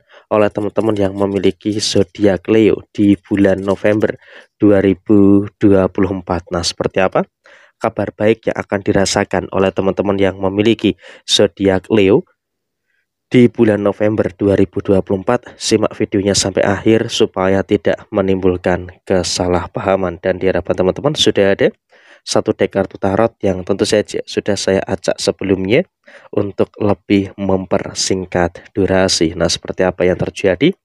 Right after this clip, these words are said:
Di kartu yang pertama, Leo sepertinya di bulan November dua ribu dua puluh empat juga akan merasakan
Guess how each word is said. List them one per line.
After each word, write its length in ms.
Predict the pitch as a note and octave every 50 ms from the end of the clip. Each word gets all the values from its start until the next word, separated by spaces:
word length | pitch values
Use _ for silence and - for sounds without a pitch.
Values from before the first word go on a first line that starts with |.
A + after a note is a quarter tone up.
| _ _ - - - - - -
Di 120 | - -
kartu 240 | - B2+ B2 C3 D3
yang 160 | D3 C#3 C#3
pertama, 480 | C3 C3 - C3+ B2+ A2 G#2+ A#2 C3 - -
Leo 160 | A2 A2 A#2+
sepertinya 480 | B2+ - - - G2+ - - G2+ A2+ A#2
di 240 | A2+ - G#2+ G2+ G2+
bulan 320 | - _ G#2 G2+ G2 F#2+
November 560 | G2+ G2 G2 - G#2+ G2+ G#2 G2+ G#2 G#2 -
dua 240 | - - A2+ G#2+ G2+
ribu 240 | F#2 G2 - - G#2
dua 240 | - G#2 G2 F#2+ F#2
puluh 240 | - - G2+ G2 F#2+
empat 240 | - A2+ A2 -
juga 400 | - - - - - G2+ F#2+ F2+
akan 320 | F2+ - F#2+ F#2 F#2+ G2+ G2
merasakan 560 | G2 G2+ G2+ - - G#2 G2 - G2+ F2+ E2+